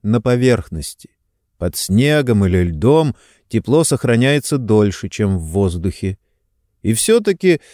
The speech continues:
значительную часть бюджета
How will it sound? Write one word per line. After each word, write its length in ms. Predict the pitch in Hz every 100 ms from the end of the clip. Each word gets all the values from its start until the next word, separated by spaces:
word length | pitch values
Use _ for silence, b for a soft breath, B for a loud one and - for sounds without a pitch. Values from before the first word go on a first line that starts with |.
| b
значительную 840 | 113 117 143 - 175 160 147 143 127
часть 440 | 147 131 - -
бюджета 760 | 98 123 110 170 220 - 90